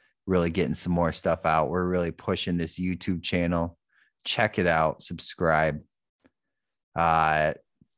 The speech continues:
definitely check our Facebook page for any sort of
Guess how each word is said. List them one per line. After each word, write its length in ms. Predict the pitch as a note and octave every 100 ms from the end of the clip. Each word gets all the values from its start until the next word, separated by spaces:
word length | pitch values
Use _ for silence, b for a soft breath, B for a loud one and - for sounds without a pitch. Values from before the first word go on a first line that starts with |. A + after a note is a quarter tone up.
| _
definitely 520 | - F2+ G#2 F#2 F2+
check 340 | D#2+ - F2 F#2
our 180 | F2 D#2+
Facebook 480 | E2+ E2 - E2
page 320 | - E2+ E2 -
for 120 | -
any 400 | C#2+ F2 F2 F2
sort 340 | - G2+ F2
of 120 | E2